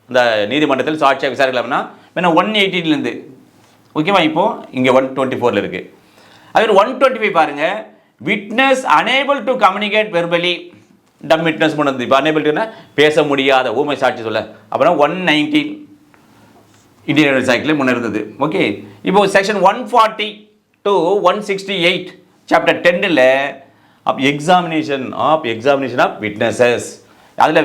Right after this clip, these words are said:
பர்டிகுலரா இந்த ரெண்டு ஒன் ஃபார்ட்டி to ஒன் ஃபார்ட்டி த்ரீ very, very important. இந்த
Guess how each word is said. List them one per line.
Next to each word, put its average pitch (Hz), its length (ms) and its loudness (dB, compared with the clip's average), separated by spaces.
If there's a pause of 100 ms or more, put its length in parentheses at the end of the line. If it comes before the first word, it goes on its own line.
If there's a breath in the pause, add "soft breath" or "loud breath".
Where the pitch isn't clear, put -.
(440)
பர்டிகுலரா 220 600 4
இந்த 190 160 0
ரெண்டு 175 140 -2 (100)
ஒன் 214 180 0
ஃபார்ட்டி 208 320 0
to 220 60 -6 (100)
ஒன் 180 140 -4
ஃபார்ட்டி 180 240 0
த்ரீ 180 140 -4 (120)
very, 151 180 0
very 156 180 0
important. 131 320 -2 (100)
இந்த 147 120 2